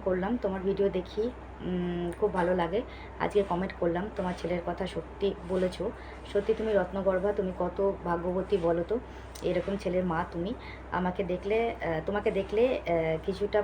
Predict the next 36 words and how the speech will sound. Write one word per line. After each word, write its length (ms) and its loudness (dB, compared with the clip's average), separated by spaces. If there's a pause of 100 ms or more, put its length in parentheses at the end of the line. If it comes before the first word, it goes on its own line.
পুণ্য 220 0
অর্জন 300 0
করতে 280 0
পারবো।" 300 0 (1400)
অনেক 340 2
বড় 320 6
আসনে 240 0
আমাকে 260 2
বসিয়ে 360 4
দিচ্ছ 300 -2
তোমরা। 220 0
আহ, 840 -2
উম, 180 -4 (180)
আমার 260 0
ছেলে 300 6
এ 220 4
পথে 260 2
গেছে 320 0
ওর 140 2
নিজের 260 2
স্বেচ্ছায়। 460 -2 (400)
আমি 200 0
চাই 220 4
যেন 160 0
ও 340 0
এই 120 2
জায়গাটা, 560 2 (140)
উম, 500 -2 (200)
মানে 260 -6
খুব 160 2
ভালোভাবে, 520 2 (520)
আহ, 340 4 (840)
থাকতে 300 2
পারে। 220 2
আমার 220 2
ছেলে 220 2